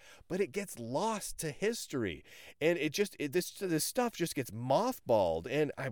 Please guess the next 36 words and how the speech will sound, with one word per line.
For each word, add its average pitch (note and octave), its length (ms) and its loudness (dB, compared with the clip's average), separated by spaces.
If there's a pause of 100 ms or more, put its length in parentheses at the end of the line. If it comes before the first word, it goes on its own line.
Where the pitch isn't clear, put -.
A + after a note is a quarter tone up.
(120)
I A#2+ 60 -6
really E3+ 320 -4
wanna D#3+ 200 2
get G2+ 140 -2
this G2 160 -4
documented. G2 800 -4 (1000)
So E3 160 4
I've C#3+ 100 6
got, F3 260 6 (580)
uh, D3 280 8
all D3 160 8
the F#3 100 0
details C#3 520 4
that A#2 120 2
I G#2+ 80 6
can G2+ 200 -4
get G#2+ 260 2
together F#2+ 440 2
up G#2 280 2
on F#2+ 140 -2
how B2+ 360 2
to D3 60 2
get B2 180 2
it A#2 80 4
up A#2 160 4
and G2+ 140 -2
running, F#2+ 400 2 (340)
uh, G2+ 180 4
for G2+ 140 -4
Internet B2 300 2
Explorer G#2 540 2
and F#2+ 220 -4
Outlook G#2 360 -4
Express F#2+ 640 -2
on F#2+ 180 -2
Solaris, D#2 640 -4